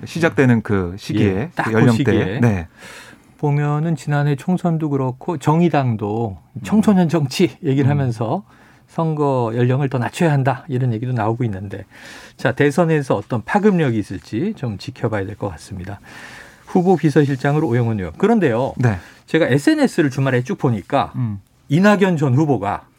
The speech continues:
Speaker 2: 피켓을 딱 들고 있는 사진이 있어요.
Speaker 1: 네.
Speaker 2: "이재명은 합니다."
Speaker 1: 음.
Speaker 2: 그래서 저는 호남 유세, "아, 나왔나 보다. 이낙연 전 후보가 드디어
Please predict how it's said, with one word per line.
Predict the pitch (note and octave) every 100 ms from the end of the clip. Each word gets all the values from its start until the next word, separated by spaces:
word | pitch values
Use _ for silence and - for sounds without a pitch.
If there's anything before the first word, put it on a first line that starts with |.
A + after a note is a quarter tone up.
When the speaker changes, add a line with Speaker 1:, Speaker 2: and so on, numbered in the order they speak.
| _ _ _
Speaker 2:
피켓을 | - A3 A3 D3+
딱 | - -
들고 | D3+ C3+
있는 | B2 G#2
사진이 | - D#3 C3+
있어요. | F#2 - - _
Speaker 1:
네. | - A2 G2 -
Speaker 2:
"이재명은 | C#3+ D3+ F3+ E3 D#3+
합니다." | - F3 C#3 B2+ - _ _ _
Speaker 1:
음. | B2 G2+ G2
Speaker 2:
그래서 | - F3 F3
저는 | F3
호남 | D#3 A#3+ A#3+ G#3+
유세, | C#3+ C3 F3 F3+ A#2+
"아, | D3+ F3
나왔나 | A#2 B2 F3+ A3+ F3+
보다. | B2+ D3 F#3+ F#2+
이낙연 | A#2+ C#3 D3 D3 C#3+ B2
전 | - B2+
후보가 | C3 C3+ E3
드디어 | C3+ C#3 B2+ C#3+